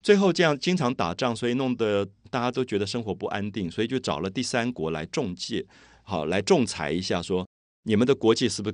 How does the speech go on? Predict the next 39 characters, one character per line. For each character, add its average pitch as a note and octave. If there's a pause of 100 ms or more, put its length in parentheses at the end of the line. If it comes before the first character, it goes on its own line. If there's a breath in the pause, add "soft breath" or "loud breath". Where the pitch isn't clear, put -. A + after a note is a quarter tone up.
(140)
干 A2+
脆 G#2+
划 F#2+
清 G#2+
楚？ - (560 soft breath)
将 A#2
来 F#2+
的 G2
国 G2
界 G#2+
到 G2+
底 F2
在 E2+
哪？ D2+
三 G2+
支 G2+
乡 F#2+
跟 F#2+
巴 G#2
黎， F2
它 G#2
的 F2+ (420)
这 -
个 F#2+ (220)
界 C#3+
限 F#2+
在 F#2
哪 C#2+
里？ D#2+
把 F2+
它 F#2
划 E3
清 D#3
楚。” - (240)
划 F3
清 E3
楚 A#2+
以 F#2+
后 A#2